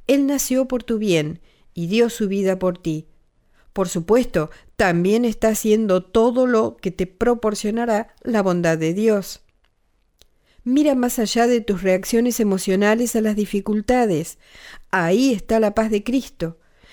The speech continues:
Está disponible cuando decides confiar en el amor y la sabiduría de Cristo. Mira más allá de las personas que están pecando contra ti. Ahí está Jesús reconfortándote.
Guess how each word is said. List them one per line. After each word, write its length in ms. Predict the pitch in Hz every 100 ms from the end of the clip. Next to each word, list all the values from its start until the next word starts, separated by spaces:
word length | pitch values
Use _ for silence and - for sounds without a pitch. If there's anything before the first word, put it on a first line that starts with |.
| - -
Está 380 | 220 - - 262
disponible 840 | 269 247 - 190 226 262 214 170 165
cuando 340 | 196 196 185
decides 500 | 165 170 269 262 247
confiar 800 | - 214 214 - 277 269 247 202
en 160 | 175
el 160 | 170 165
amor 480 | 160 185 233 285 -
y 100 | -
la 140 | 185 170
sabiduría 580 | 196 175 170 170 170 175
de 160 | 165
Cristo. 540 | 170 160 - - 165 - _ _ _ _ _ _ _ - - -
Mira 300 | 175 175 196
más 240 | 202 220 226
allá 260 | - 233
de 80 | 233
las 160 | 220 220
personas 540 | 202 196 - 240 240
que 100 | -
están 300 | - 240 240
pecando 400 | 226 226 233 240
contra 340 | 226 220 214
ti. 320 | 214 285 254 - _ _ _ _ -
Ahí 400 | - 180 175 247
está 280 | 262 - 240
Jesús 640 | 220 190 - 254 269 233 208
reconfortándote. 1400 | 208 202 240 254 - 214 - 233 208 175 - - -